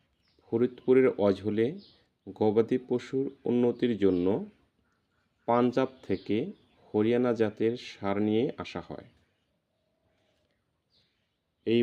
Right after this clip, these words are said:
বড় লট কিন্তু ভারতের পাঞ্জাব থেকে হরিয়ানা জাতের ষাঁড় নিয়ে আসে। পরবর্তীতে যে গরুর উৎপত্তি হয়, তাই বাংলাদেশের ফরিদপুর জেলার গরু নামে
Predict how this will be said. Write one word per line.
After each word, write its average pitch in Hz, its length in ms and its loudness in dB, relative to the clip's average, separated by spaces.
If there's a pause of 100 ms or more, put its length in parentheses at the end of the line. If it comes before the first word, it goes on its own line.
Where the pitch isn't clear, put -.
বড় 120 180 8 (100)
লট 127 200 4
কিন্তু 127 300 0 (340)
ভারতের 107 420 -2 (140)
পাঞ্জাব 107 380 0 (100)
থেকে 113 240 -4 (800)
হরিয়ানা 117 500 0
জাতের 107 400 -2
ষাঁড় 98 280 -2
নিয়ে 107 180 2
আসে। 107 260 -4 (840)
পরবর্তীতে 113 680 0 (1400)
যে 104 360 0
গরুর 123 340 2
উৎপত্তি 113 580 -4
হয়, 101 260 -6 (480)
তাই 101 180 0 (120)
বাংলাদেশের 98 600 -2 (640)
ফরিদপুর 127 580 0
জেলার 98 360 0 (760)
গরু 110 260 6
নামে 98 280 2